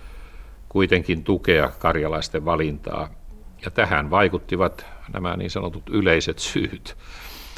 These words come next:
Eli valta oli siirtymässä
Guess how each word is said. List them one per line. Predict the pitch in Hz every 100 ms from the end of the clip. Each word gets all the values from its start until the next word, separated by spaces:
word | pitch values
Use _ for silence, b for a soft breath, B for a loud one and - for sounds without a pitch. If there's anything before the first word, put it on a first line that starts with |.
| B B B 87
Eli | 87 80 80 - - B B B B B B B B B - b b b b b - 90
valta | 110 90 78
oli | 80 92
siirtymässä | - 107 95 92 90 82 - 90 -